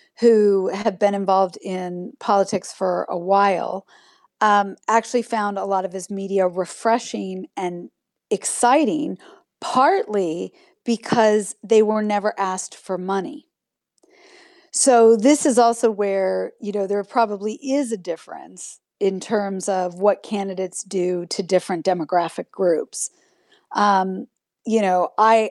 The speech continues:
I can't tell you the number of sort of women friends in New York who were getting emails saying, you know, "Come join us virtually in this,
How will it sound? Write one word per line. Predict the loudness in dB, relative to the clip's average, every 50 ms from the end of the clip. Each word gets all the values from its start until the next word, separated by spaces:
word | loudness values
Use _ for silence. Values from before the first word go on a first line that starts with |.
| -2 -2
I | -2 -2
can't | -2 -2 -4 -4 -4
tell | -6 -4 -2 0
you | 0 0 -2
the | -2 -4 -4
number | -4 -4 -2 0 0 0 0 -2
of | -4 -6 -4 -4 -6 -8 -12 _ _ _ _ _ _
sort | -8 -2 -2 -2 -2
of | -2
women | -4 -2 0 2 2 2 2 0 -2
friends | -2 0 0 2 2 2 0 -2 -4
in | -4 -6 -6
New | -6 -6 0
York | 4 6 6 6 6 4 2 0 -2 _ _ _ _ _ _ _
who | 4 4
were | 6 6 6
getting | 4 4 4 4 4 4 2 -2 -4 -6
emails | -6 -4 -2 -2 0 0 0 -2 -2 -2 -4 -4 -4
saying, | -4 -2 -2 -2 -2 -2 -6 -8 -10 -14 _ _ _ _ _ _ -6
you | -4 -2
know, | 0 0 0 2 0 0 -2 -4 -6 _ -6
"Come | 0 2 4 4 4 4 4 2 0 -2 -6 _ _ -16 -14 -14 -14 -16 _ _ -18
join | -4 2 4 4 4 6 4 6
us | 6 6 4 4
virtually | 2 2 4 2 2 2 -2 0 0 2 2 2 2 0
in | -2 -2
this, | -6 -8 -8 -10